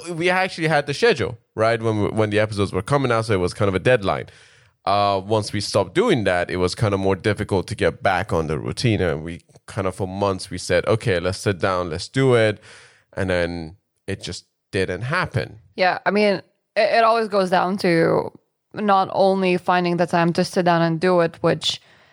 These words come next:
Speaker 2: is a little bit easier, but also, like, to find the time to set aside for actually editing and producing it properly, doing some research.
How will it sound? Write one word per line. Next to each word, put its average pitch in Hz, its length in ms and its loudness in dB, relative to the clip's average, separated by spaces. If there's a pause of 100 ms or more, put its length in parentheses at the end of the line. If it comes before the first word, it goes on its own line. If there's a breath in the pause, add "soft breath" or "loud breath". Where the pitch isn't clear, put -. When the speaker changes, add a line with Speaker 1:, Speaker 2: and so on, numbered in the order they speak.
(480 soft breath)
Speaker 2:
is 240 180 2
a 226 80 4
little 214 400 4
bit 254 280 0
easier, 294 480 4
but 233 120 2
also, 185 300 2
like, 175 240 4
to 190 140 -4
find 180 340 2
the 170 60 0
time 170 460 2
to 175 100 -4
set 170 160 0
aside 165 360 0
for 165 120 0
actually 156 340 -2
editing 160 500 2
and 156 140 0
producing 165 480 2
it 156 140 -2
properly, 175 560 2
doing 156 240 0
some 170 200 0
research. 156 580 0